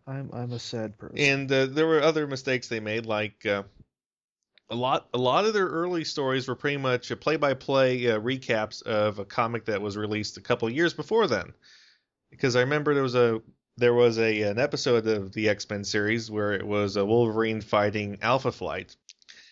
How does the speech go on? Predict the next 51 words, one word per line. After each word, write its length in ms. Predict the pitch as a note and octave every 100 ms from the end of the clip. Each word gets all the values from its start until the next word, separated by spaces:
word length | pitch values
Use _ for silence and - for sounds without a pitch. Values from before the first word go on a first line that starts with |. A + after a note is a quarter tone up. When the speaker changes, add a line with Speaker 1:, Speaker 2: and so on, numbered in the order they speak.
| _ -
Speaker 1:
Mm-hmm. 80 |
Speaker 2:
And 400 | A#2 A2+ A2+ A2
a 80 | G#2+
couple 300 | G2+ A#2+ C3+
of 40 | A#2+
years 220 | A#2 G#2+
later, 260 | A2+ A#2
I 80 | G#2+
found 340 | A2 A#2+ A2+ A2
in 60 | G#2
a 40 |
comic 260 | G2+ B2 B2
book 100 | A2+
store 320 | - A2+ G#2
a 60 |
used 280 | G#2 A2+ A2
comic 340 | A#2+ A#2+ A#2+ -
that 180 | G#2+ G#2
was 480 | G#2+ G#2+ G#2+ G#2+
pretty 220 | G#2+ A#2 A2
much 340 | G#2+ G#2+ -
Wolverine 500 | A2 G#2+ A2 G#2 G#2+
fighting 320 | G#2 G#2 G#2+
Alpha 240 | G#2 G#2 G#2
Flight 320 | A2 G#2 G2+
with 300 | G2+ G2 -
pretty 160 | B2+ A2+
much 240 | A2 -
the 160 | G#2 F#2+
fight 320 | - A2 A2
going 220 | A2 G#2
exactly 480 | G2 F#2+ G#2+ G#2+ A2
the 80 | G2+
same 260 | - G#2
way. 200 | A#2+ G#2+ - _
Speaker 1:
Yep. 200 | - A#2+ - _ _ _ _
Uh, 220 | D3 E3 F3
there's 260 | E3+ F3+ F3+
a 40 |
website 840 | E3+ E3 A#3+ F#3+ - C#3+ B2+ A2 - - _ _ _ _ _ _ _ -
out 160 | C#3 C3
th-, 120 | -
there's 160 | B2 B2+
a 20 |
website 320 | E3 E3 D3+
out 120 | B2+
there 180 | A2+ A#2+
I 40 | A#2
found 420 | - B2 A#2+ A#2
called, 380 | - B2+ A#2+ A2+
um, 320 | A#2 A#2